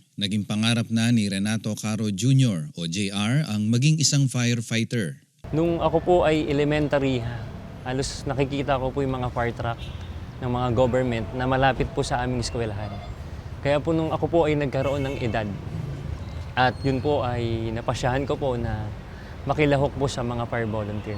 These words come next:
Speaker 2: na nakakatulong po sa komunidad, maging sa ating pong kapwa-tao.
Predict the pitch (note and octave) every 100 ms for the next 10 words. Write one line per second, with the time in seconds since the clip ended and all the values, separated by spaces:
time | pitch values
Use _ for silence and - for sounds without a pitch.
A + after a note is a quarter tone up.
0 | G#2+ A#2+ A#2+ C#3+ D3+ D3 C#3+ D3 C3+ A#2+
1 | A#2+ - - - - C3+ C#3 D3+ E3 B2+
2 | A#2 G#2+ - - - - - C3+ C3 B2
3 | - A#2+ B2+ A#2+ B2 A#2 A2 A2 G2+ G2